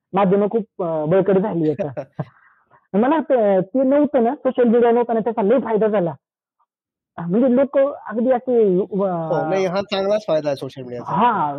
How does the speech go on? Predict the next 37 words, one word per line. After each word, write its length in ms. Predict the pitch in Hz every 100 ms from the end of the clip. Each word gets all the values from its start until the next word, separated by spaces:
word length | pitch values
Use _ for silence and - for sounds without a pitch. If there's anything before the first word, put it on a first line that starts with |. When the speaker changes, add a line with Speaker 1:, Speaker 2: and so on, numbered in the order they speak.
| 143 156
Speaker 1:
मी 200 | 185 262
तुला 240 | 262 226
सांगतो, 480 | 214 185 185 208 196
मला 240 | 170 190 220
त्यावेळेस 340 | 220 214 226
ते 280 | - - 202
नव्हतं 320 | 220 220 180
ना, 60 | 180
खूप 140 | 208
चांगला 300 | 214 190 202 196
फायदा 240 | 175 175 180
झाला. 240 | 156 165
Speaker 2:
हा. 140 | 180 135 - -
Speaker 1:
लोक 200 | 190 226
लय 140 | 233
घालून 320 | 220 220 220 214
पाळून 320 | 226 233 208
बोलायची, 680 | 226 226 220 226 196 139 131 180
मरणाचा 360 | 202 208 214
अपमान 300 | 214 214 208
करायची, 500 | 202 202 190 - 156 139 _ _ -
फार 160 | 202 214 -
आई 160 | 196 208
Speaker 2:
हा. 40 |
Speaker 1:
बापावरती 600 | 220 214 220 214 196 214
जायची. 400 | 208 202 156 160 131 _ _ _ -
Speaker 2:
हा, 200 | 143 135
हा. 160 | 139 135 - 165 160 160
Speaker 1:
आणि 200 | 185 202 196 165 160 175
हे 220 | 220 208
जाम 220 | 214 226
शिव्या 300 | 220 226 220
द्यायची, 420 | 208 214 165 151 131
काही 520 | _ _ 180 214 226
काही 180 | 226 226
पण 220 | 226 208
बोलायची. 560 | 208 190 170 175 156